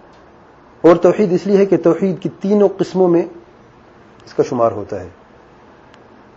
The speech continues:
توحید ربوبیت، کیونکہ اللہ تعالیٰ حاکم ہے اور اپنے فیصلوں سے پورے کائنات کی تدبیر کرتا ہے۔ توحید الوہیت، یعنی توحید عبادت، اس لیے کیونکہ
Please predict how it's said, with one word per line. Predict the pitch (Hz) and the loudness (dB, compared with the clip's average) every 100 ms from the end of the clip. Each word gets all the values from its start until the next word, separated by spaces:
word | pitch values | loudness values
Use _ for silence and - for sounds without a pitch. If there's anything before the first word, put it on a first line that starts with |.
| _ - | _ -2
توحید | 147 151 202 190 | 0 4 4 4
ربوبیت، | 185 175 170 190 208 208 - | 4 2 2 2 0 0 -6
کیونکہ | 165 160 | -2 2
اللہ | 170 156 | 4 4
تعالیٰ | 147 147 135 - | 4 2 0 0
حاکم | 156 156 180 | -2 0 -2
ہے | 156 175 | -2 2
اور | 156 | 2
اپنے | 147 143 139 | 2 0 -4
فیصلوں | 147 143 170 | -2 -2 -2
سے | 160 151 | -4 -4
پورے | 147 139 | -2 -2
کائنات | 135 131 135 135 | -2 -2 -2 -4
کی | |
تدبیر | 135 117 107 135 | -8 -8 -6 -6
کرتا | 127 117 147 135 | -4 -4 -2 -2
ہے۔ | 175 - _ _ _ - - - - | -4 -12 _ _ _ -20 -20 -20 -8
توحید | - 165 208 185 | -2 0 4 2
الوہیت، | 190 160 151 160 180 190 - - | 4 4 4 2 0 -2 -8 -8
یعنی | 127 135 | -6 -4
توحید | 131 123 151 | -4 -4 -2
عبادت، | 135 127 135 143 175 170 - - _ _ _ - _ - - - | -2 0 0 2 0 -4 -18 -20 _ _ _ -20 _ -20 -20 -10
اس | 147 - | -10 -6
لیے | 147 170 | 0 0
کیونکہ | 165 175 156 165 | 0 0 2 0